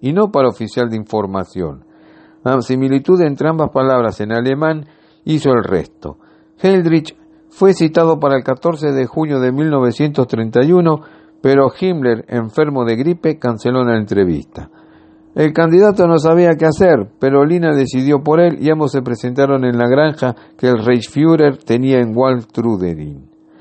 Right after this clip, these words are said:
cerca de Múnich, donde fue recibido con reticencias. Himmler puso mala cara y ni siquiera le miró. Claramente incómodo, le dijo: "Quiero organizar un servicio de seguridad de información en la C S S y necesito un experto.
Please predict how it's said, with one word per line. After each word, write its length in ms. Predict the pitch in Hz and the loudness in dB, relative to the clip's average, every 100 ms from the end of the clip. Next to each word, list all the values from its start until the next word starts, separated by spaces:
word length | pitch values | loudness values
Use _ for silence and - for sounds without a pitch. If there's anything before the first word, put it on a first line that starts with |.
| - | -20
cerca 380 | - 135 127 127 | -2 0 2 2
de 100 | 117 | 2
Múnich, 480 | 135 185 165 151 - _ _ | 0 0 -2 -4 -10 _ _
donde 220 | 135 139 143 | -4 -2 0
fue 160 | 180 | 2
recibido 480 | 175 156 151 151 147 | 2 2 0 2 2
con 180 | 127 120 | 0 -2
reticencias. 880 | 107 104 95 80 69 - 67 - - _ _ - - - - | -2 -4 -6 -8 -8 -14 -18 -18 -20 _ _ -20 -20 -20 -2
Himmler 520 | 190 190 175 165 156 | 0 2 4 2 0
puso 300 | 175 175 160 | -4 -2 -2
mala 320 | 165 160 147 | 0 0 0
cara 400 | - 165 151 139 - | 0 2 2 0 -2
y 100 | 135 | -2
ni 100 | 131 | -2
siquiera 460 | 123 123 147 139 | -2 -2 2 2
le 140 | 117 110 | 2 0
miró. 400 | 98 82 76 - _ _ _ _ _ | -2 -4 -6 -12 _ _ _ _ _
Claramente 560 | 190 190 180 175 160 139 | 2 4 4 2 -2 -4
incómodo, 640 | 131 - 180 160 139 123 | -2 0 0 2 2 2
le 160 | 117 | 0
dijo: 460 | 98 85 76 82 - _ _ _ | 0 -4 -6 -14 -18 _ _ _
"Quiero 220 | 226 220 | 0 2
organizar 500 | 208 170 143 139 175 | 4 2 2 2 2
un 120 | 180 151 | 2 0
servicio 460 | 139 151 170 156 | 0 0 0 0
de 140 | 135 123 | 0 0
seguridad 520 | 127 117 117 143 170 | -2 -2 2 2 4
de 60 | 143 | 2
información 640 | 120 120 117 117 113 160 | 0 -2 -2 -2 -2 -2
en 120 | 139 | 0
la 100 | 117 | -2
C 140 | 131 156 | -2 -4
S 240 | - 135 | 0 0
S 340 | 170 - 156 147 - - | 0 0 -2 -4 -12 -4
y 80 | 147 | 0
necesito 520 | 151 165 147 185 175 | 2 2 0 0 0
un 120 | 156 | 0
experto. 640 | - - 104 82 - 80 | 0 -2 -2 -2 -6 -12